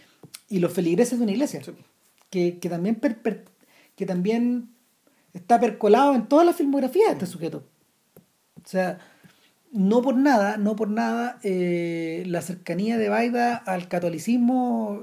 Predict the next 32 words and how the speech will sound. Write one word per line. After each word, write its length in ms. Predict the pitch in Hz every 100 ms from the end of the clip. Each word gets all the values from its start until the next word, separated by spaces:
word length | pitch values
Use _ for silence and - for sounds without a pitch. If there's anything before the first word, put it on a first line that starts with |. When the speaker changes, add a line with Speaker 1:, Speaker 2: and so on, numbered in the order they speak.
| 226
Speaker 1:
eh, 280 | 202 175 170 175
se 200 | - 170
mantuvo. 580 | 160 151 359 247 143 - _ -
A 80 | 214
mí 100 | 247
me 100 | 262
extraña 420 | - 208 240 269
que 100 | 247
no 80 | 240
haya 160 | 247 247
dirigido 380 | 226 214 240 208
nunca 220 | 226 254
una 120 | 240
película 400 | 233 233 254 247
sobre, 600 | 240 226 220 214 214 208 - _ _ _ _
sobre 480 | - 190 185 180 175
Juan 200 | 202 208
Pablo 240 | 226 220
segundo. 360 | 208 220 349 208
Yo 140 | 196
creo 140 | 220 208
que 80 |
si 140 | 214 196
no 120 | 190
lo 120 | 208
hizo 220 | 233 254
es 60 | 277
porque 260 | 226 202 196
no 140 | 196
te-, 80 | 202
porque 420 | 175 190 175 190
la, 460 | 175 165 160 156